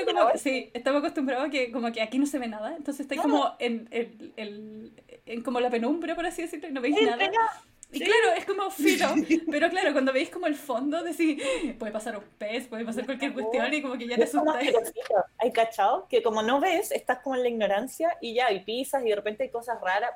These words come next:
Speaker 2: pero ahí lo estás viendo, es como,
Speaker 1: Sí.
Speaker 2: "¿Qué es esto que estoy caminando?". <laughs> Así como, "¿Qué, qué me
Speaker 1: Como que,
Speaker 2: aparece?".
Speaker 1: como que abajo,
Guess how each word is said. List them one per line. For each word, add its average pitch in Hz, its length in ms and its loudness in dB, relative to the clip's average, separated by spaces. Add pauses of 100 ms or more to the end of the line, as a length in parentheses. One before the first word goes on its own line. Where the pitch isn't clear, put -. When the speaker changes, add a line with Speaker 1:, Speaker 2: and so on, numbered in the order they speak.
Speaker 2:
pero 190 180 2
ahí 208 240 0
lo 254 80 -4
estás 233 320 -12
viendo, 190 380 -2
es - 80 -12
como, - 200 -6
Speaker 1:
Sí. 233 120 0
Speaker 2:
"¿Qué 220 80 0
es - 100 -2
esto 311 300 -2
que - 40 -8
estoy 508 220 -6
caminando?". 202 540 2
<laughs> 185 260 4
Así 262 60 8
como, - 360 0
"¿Qué, 262 200 0 (180)
qué 247 100 2
me 285 100 6
Speaker 1:
Como 311 120 8
que, 208 80 4
Speaker 2:
aparece?". - 300 -2 (200)
Speaker 1:
como 240 160 -8
que 240 60 -6
abajo, 254 240 -2